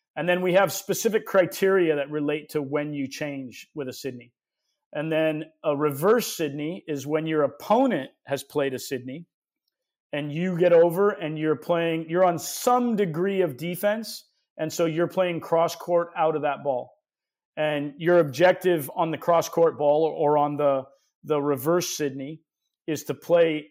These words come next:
deep enough, hard enough, penetrating enough so that your other player cannot take a full swing and go Sydney again.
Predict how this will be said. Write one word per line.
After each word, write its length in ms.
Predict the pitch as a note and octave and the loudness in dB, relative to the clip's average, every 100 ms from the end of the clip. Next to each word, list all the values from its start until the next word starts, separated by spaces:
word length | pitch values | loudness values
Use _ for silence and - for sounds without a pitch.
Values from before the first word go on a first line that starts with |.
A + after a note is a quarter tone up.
| _ | _
deep 260 | C3 F3 F#3 | -8 -4 0
enough, 240 | F3 E3+ | 0 0
hard 300 | - D#3 E3 | 2 2 2
enough, 300 | E3 E3 D#3+ - | 0 0 -2 -4
penetrating 580 | - D#3+ D#3+ - E3 E3 | -6 -4 -4 0 0 0
enough 440 | D#3+ D#3+ D#3+ D#3 - _ _ _ _ | -4 -2 -4 -6 -16 _ _ _ _
so 200 | - E3+ | 0 4
that 240 | D#3+ D3 - _ | 4 2 -2 _
your 180 | D3 D#3+ | 0 2
other 160 | E3 | 4
player 500 | D#3 E3+ E3+ E3+ D#3+ - | 2 4 4 4 -2 -6
cannot 580 | - D#3+ D#3 D3+ D#3 D#3+ - | -6 -4 -4 -2 -2 -2 -4
take 240 | E3 E3 - | -4 -4 -4
a 80 | D#3 | -8
full 300 | - E3 D#3 | -2 0 0
swing 520 | D3 - D3 D3+ E3+ E3 | -2 -8 -6 -6 -8 -8
and 200 | D3 C#3+ | -8 -4
go 160 | D3 | -4
Sydney 540 | C3+ - D#3+ D3 D3+ C#3 | -4 -6 -8 -6 -6 -6
again. 440 | B2+ C#3+ C3 A#2 | -6 -6 -8 -10